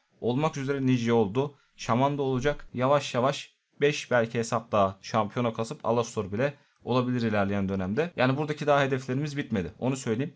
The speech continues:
Ek olarak kanala abone olmadan videomuzu izleyen arkadaşlara da buradan istirham ediyorum. Bir kanala abonelik bırakırsanız mutlu olurum. Abonelikler tamamıyla YouTube'da ücretsiz.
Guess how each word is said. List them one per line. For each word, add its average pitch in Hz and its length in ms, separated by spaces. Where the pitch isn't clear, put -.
Ek 139 180
olarak 151 320
kanala 139 300
abone 139 280
olmadan 135 420
videomuzu 117 420
izleyen 113 380
arkadaşlara 110 720
da 110 140
buradan 107 240
istirham 113 460
ediyorum. 101 440
Bir 120 140
kanala 107 280
abonelik 101 440
bırakırsanız 101 500
mutlu 104 320
olurum. 127 280
Abonelikler 101 640
tamamıyla 113 440
YouTube'da 104 360
ücretsiz. 107 680